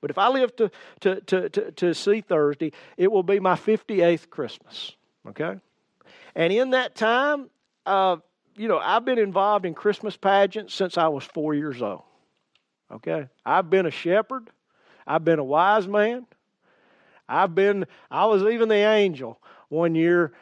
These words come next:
at, at, at Gardendale First Baptist, and I broke the wings off walking through the door, so I, my <laughs> wings did like this. I mean, I, I've played, I've never been Joseph,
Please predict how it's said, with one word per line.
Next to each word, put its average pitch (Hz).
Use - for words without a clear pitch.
at, 160
at, 165
at 160
Gardendale 165
First -
Baptist, 143
and 127
I 131
broke 160
the 156
wings 156
off 131
walking 139
through 143
the 139
door, 120
so 131
I, 131
my 139
<laughs> -
wings 143
did 143
like 147
this. 139
I 170
mean, 185
I, 208
I've 208
played, 214
I've 185
never 220
been 247
Joseph, 202